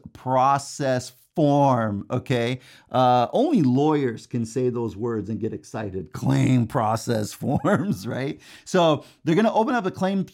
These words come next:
process forms, and then all these, uh, the victims' families and whatnot, um, and the people that got injured there and,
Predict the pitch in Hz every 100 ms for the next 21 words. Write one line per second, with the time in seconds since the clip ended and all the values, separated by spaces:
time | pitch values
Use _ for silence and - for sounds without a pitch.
0 | - - 175 180 170 135 - 131 127 123
1 | 117 127 123 120 131 143 131 - 131 123
2 | 110 120 104 113 143 156 120 - 131 139
3 | 151 151 156 151 147 151 165 170 - 127
4 | 123 117 113 107 110 123 117 147 151 131
5 | 127 - 151 139 123 139 135 139 120 107